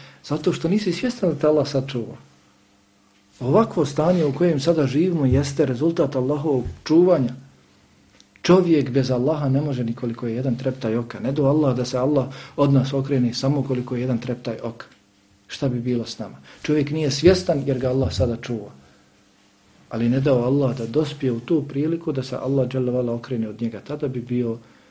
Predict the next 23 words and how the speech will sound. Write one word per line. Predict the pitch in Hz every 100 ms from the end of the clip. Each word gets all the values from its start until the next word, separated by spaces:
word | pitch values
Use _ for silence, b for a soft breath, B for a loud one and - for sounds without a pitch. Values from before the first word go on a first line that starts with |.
| b -
jeli, | 113 101
svjestan | - 131 127 120
i | 104
tekako | - 107 147 160 - 120
i, | 120 120 120 - _ _ _
jeli, | 117 117 123 131
znao | 117 135 131
bi | 117
koliko | - 120 113 113
mu | 110
je | 107
potrebna | 117 - 107 107 110 b b b
Allahova | 117 113 107 110 104
zaštita, | 107 107 - - 113
Allahovo | 113 110 113 107
čuvanje. | - 107 98 95 - _ _ b b b b -
Pa |
će | 131 131
nas | 117 -
Allah | 135 135 - -
čuvati | 131 127 123 -
od | 117 117
neprijatelja. | 117 117 156 139 - 104